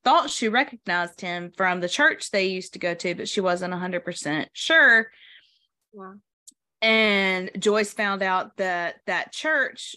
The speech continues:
Speaker 1: had a grief support group. Um, so Tracy had tried to go, found out that Michael was actually the leader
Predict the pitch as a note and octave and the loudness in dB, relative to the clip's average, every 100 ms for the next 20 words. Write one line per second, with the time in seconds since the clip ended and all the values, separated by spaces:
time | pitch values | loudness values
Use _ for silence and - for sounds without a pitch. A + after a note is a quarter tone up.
0 | _ - G3+ F#3 F3 F3 F3 - - F3 | _ -14 -6 -2 -2 -2 -6 -10 -10 -6
1 | F3 F3 F3 - _ _ _ F3 E3 - | -4 -4 -8 -12 _ _ _ -4 -4 -2
2 | C#4 - - D#3+ - - _ _ _ - | 2 2 2 -4 -4 -8 _ _ _ -20
3 | - G#3+ G#3+ - A3 G#3 G3+ F#3+ - - | -18 -16 -16 -4 0 4 2 0 -4 -2
4 | G#3+ B3 A#3 B3 D4 B3+ A3+ G#3 B3 A3+ | 0 2 0 0 0 0 0 -2 -2 -2
5 | F#3 F#3+ F#3 F#3+ F#3+ F#3+ F#3 F#3 - F3+ | -2 -2 -4 -6 -6 -4 -6 -6 -8 -6
6 | F3+ F#3 G3 F3+ F3+ F3 F3+ - - E3+ | -6 -6 -6 -4 -4 -4 -6 -6 -8 -8
7 | E3+ E3+ A3 B4 E4+ A3+ A#3 C4+ - | -6 -4 0 0 4 4 4 2 0